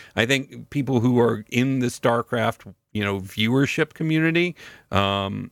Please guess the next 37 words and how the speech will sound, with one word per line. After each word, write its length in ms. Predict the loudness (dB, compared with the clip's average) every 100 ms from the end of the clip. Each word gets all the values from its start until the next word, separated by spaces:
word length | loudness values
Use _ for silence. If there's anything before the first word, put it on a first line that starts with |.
| -4
I 80 | -4
think 200 | -4 -4
there's 160 | -6
probably 520 | -2 0 0 0 -2
a 80 | -2
lot 240 | -2 -2 -4
to 60 |
be 120 | -10
gained 400 | -6 -4 -4 -4 -10 _ _ -4
there. 380 | 0 2 2 0
I 100 | 0
think 220 | -4 -4
this 160 | -2
is 120 | 0 0
actually 360 | -2 -4 -8
going 300 | -4 -2 0
to 60 | 0
be 240 | 0 0
a 100 | -2
nice 460 | -2 -2 -2 -4 -10 -16 -10 -6
potential 540 | 0 0 0 -2 -2
boost 540 | -2 2 2 2 -2 -12 -20 _ 0
for 420 | 2 4 4 2 -4
the 160 | -4
game 440 | -2 0 -2 -4 -8
and 80 | -8
the 60 |
fundamentals 680 | -2 2 4 2 0 -2 -4
of 120 | -8
StarCraft. 500 | -8 -10 -10 -14 -8
What 100 | -4
I 60 | -4
don't 420 | 0 4 4 2
know 260 | -2 -2 -2
is 140 | -2
that 160 | -4 -4
it's 180 | -4